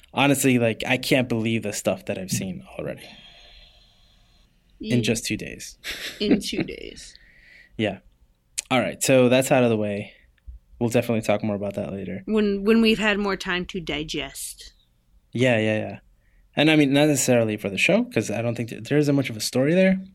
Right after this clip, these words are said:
Speaker 1: but
Speaker 2: No. You did, uh, what was it? You retweeted an article about, was it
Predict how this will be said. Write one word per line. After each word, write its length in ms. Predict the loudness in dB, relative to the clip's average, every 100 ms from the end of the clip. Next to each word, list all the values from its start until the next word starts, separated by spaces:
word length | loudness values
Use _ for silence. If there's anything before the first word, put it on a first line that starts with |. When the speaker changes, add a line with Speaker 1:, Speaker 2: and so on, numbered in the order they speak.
| -2
Speaker 1:
but 280 | -2 -4 -10
Speaker 2:
No. 480 | -2 2 4 4 0 -8 _ -14 2
You 200 | 6 6
did, 520 | 6 6 6 4 4
uh, 640 | 6 6 6 4 2 -2 -6 -14 _ _ _ _
what 160 | -8 -6
was 180 | -4 -4
it? 140 | -6
You 160 | -6 -4
retweeted 560 | -4 -4 -2 0 0 0
an 140 | 0
article 600 | -2 -2 -4 -4 -4 -6 -14 _ -20 -20 -16
about, 500 | -10 -4 -4 -4 -6 -12 -20 -20 _ _ -20 _
was 240 | -12 -10 -8
it 200 | -10